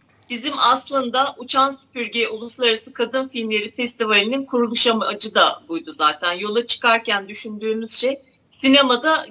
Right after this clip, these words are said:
görünmeyen kadın emeğini görünür kılmaktı. Bu da, e, kadın yönetmenleri teşvik etmek, daha çok kadın yönetmenin, e, üretim yapmasını sağlamak, kadın yapımcılara destek vermek, cesaretlendirmek,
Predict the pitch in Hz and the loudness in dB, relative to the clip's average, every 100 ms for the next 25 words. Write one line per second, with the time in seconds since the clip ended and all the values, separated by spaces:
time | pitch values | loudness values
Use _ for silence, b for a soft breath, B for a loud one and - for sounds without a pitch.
0 | 185 247 277 285 247 226 277 277 285 233 | 0 2 2 2 2 2 0 -2 -8 -6
1 | 277 - 208 202 214 262 233 233 240 247 | -6 -4 -4 -4 -4 -6 0 0 2 0
2 | 247 - 185 151 147 - - 156 - b | -2 -6 -8 -4 -6 -6 -8 -8 -8 b
3 | b _ 277 247 262 - - 208 220 220 | b _ 2 4 4 2 0 2 2 2
4 | 269 254 269 247 226 208 208 214 190 190 | 0 0 0 0 2 0 -2 -2 -2 -2
5 | 185 185 208 208 247 - 247 247 202 190 | -10 -10 -12 -6 2 2 2 -2 -6 -4
6 | 180 170 - 240 262 254 233 - 220 226 | -6 -4 0 2 2 0 -2 -6 -6 -6
7 | 214 202 196 202 202 185 180 - 185 208 | -6 -4 -4 -8 -2 -2 -2 -10 -2 0
8 | 202 - b b - 190 180 180 170 165 | 0 -4 b b 0 4 6 6 4 2
9 | 156 - 220 233 262 233 202 196 214 214 | 0 0 2 4 2 2 2 2 -4 -8
10 | 226 220 214 214 185 170 160 165 - - | -6 -6 -2 2 2 0 -4 -6 -6 -4
11 | 240 269 247 220 233 220 208 208 196 190 | -2 0 0 0 -6 -4 -2 0 0 0
12 | 175 - _ _ 220 220 - 247 226 202 | 0 -6 _ _ 0 0 -4 -6 -2 -2
13 | 175 170 - - 226 - 226 226 226 226 | -2 -6 -4 -2 -2 2 2 2 -4 -4
14 | 214 208 208 202 175 180 | -4 -4 -6 -6 -4 -4